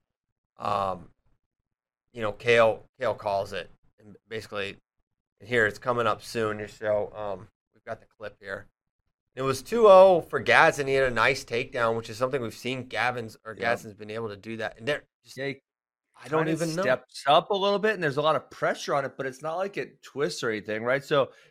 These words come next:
Speaker 2: if we could freeze it when he steps up. So you step, boom, right there.
Speaker 1: Yeah.
Speaker 2: But it's, you see, but it's not like it was twisted. I mean, obviously at that point in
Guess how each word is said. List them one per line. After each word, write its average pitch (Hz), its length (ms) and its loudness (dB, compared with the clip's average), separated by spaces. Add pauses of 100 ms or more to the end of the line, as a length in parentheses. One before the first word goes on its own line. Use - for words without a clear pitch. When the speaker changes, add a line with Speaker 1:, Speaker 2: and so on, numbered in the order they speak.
Speaker 2:
if - 80 -12
we 151 80 -6
could 143 100 -2
freeze 151 320 -4
it 156 80 -2
when 131 100 -6
he 117 60 -8
steps - 420 -4
up. 113 360 2 (680)
So - 160 -12
you 123 140 -6
step, - 200 -6
boom, 208 160 4
right 160 160 4
there. 165 220 4
Speaker 1:
Yeah. 139 340 6
Speaker 2:
But 165 140 4
it's, 160 220 -10 (520)
you 131 180 -10
see, 208 260 -8
but 196 160 -2
it's 202 160 -2
not 214 180 6
like 226 220 2
it 226 60 -2
was 175 200 0
twisted. 170 520 -4
I 143 40 2
mean, 143 160 -4
obviously 156 340 -2
at - 120 -4
that 147 180 2
point 156 140 -6
in 131 40 -12